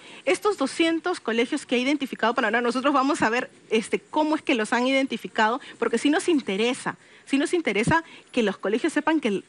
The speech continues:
Ministerio de Educación, sobre todo los colegios particulares, que el Ministerio de Educación sí tiene presencia, sí tiene un rol de supervisión, es el ente rector. No es que los colegios particulares vayan de su cuenta. No, nosotros tenemos que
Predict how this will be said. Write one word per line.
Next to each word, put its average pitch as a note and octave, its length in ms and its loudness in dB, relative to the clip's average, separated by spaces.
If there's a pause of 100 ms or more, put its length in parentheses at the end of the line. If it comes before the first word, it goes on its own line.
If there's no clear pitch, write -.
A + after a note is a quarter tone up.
Ministerio G#3+ 480 -2
de D#4+ 60 0
Educación, C4+ 440 -2
sobre G#3+ 180 0
todo E4 120 2
los F4+ 100 0
colegios A3+ 320 -4
particulares, G#3 640 -2 (260)
que B3 60 0
el A3 80 0
Ministerio A#3 360 -2
de - 20 2
Educación D4 380 -2
sí E4+ 140 -2
tiene F4 220 0
presencia, C4 560 -2
sí D4+ 120 0
tiene E4+ 200 0
un E4 120 0
rol D#4 200 -2
de D#4 100 -4
supervisión, A#3+ 920 -2 (260)
es - 160 0
el D#4+ 120 2
ente D#4 260 0
rector. C4 680 -2 (340)
No D4+ 80 4
es E4+ 60 -4
que G4+ 100 0
los G4 100 0
colegios B3 340 -2
particulares C4 500 0
vayan C#4 240 2
de D#4+ 60 0
su - 140 -10
cuenta. A#3 720 0 (480)
No, A#3 480 2
nosotros C4+ 360 -4
tenemos B3+ 340 0
que E4 200 0